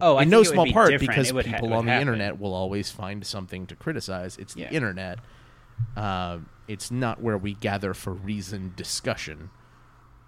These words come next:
Speaker 1: Yeah. I, I,
Speaker 2: Well, it's
Speaker 1: I,
Speaker 2: supposed to be,
Speaker 1: it
Speaker 2: but
Speaker 1: would
Speaker 2: it's
Speaker 1: s-,
Speaker 2: not.
Speaker 1: yeah. It would still happen. It just, the structure and the central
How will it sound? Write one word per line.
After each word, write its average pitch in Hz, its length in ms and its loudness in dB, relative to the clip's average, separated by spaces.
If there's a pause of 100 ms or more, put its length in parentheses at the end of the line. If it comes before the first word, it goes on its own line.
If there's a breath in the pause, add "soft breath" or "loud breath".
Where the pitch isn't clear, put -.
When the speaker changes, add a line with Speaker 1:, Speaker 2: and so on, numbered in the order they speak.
(200)
Speaker 1:
Yeah. - 160 -14 (240)
I, 131 160 -2
I, 160 200 0 (140)
Speaker 2:
Well, 156 100 8
it's - 120 -2
Speaker 1:
I, 135 100 0
Speaker 2:
supposed 147 260 -2
to 117 60 -10
be, 147 120 -6
Speaker 1:
it 151 40 -4
Speaker 2:
but - 20 -2
Speaker 1:
would 127 100 -2
Speaker 2:
it's - 240 -6
Speaker 1:
s-, 82 60 -8
Speaker 2:
not. - 160 -14 (420)
Speaker 1:
yeah. - 160 -18 (240)
It 143 100 -4
would 139 200 -2
still 190 420 0
happen. 120 600 -2 (100)
It 113 200 -6
just, - 340 -8 (280 loud breath)
the 113 240 -6
structure 113 1120 -4
and 101 360 -8
the 98 240 -8 (240)
central 107 1000 -4